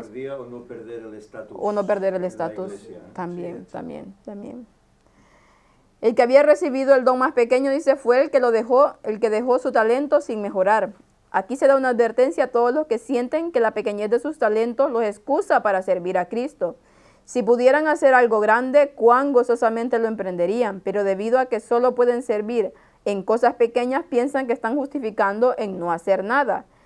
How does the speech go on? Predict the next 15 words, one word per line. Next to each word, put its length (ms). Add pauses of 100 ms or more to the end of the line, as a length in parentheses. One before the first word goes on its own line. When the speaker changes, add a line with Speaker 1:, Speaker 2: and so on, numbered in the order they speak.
(380)
Speaker 2:
Es-, 220 (420)
en 160
esto 260
se 120
equivoca, 480
dice, 260
"El 80
Señor 320
está 220
probando 360
el 60
carácter 460
por 140
la 100
manera 560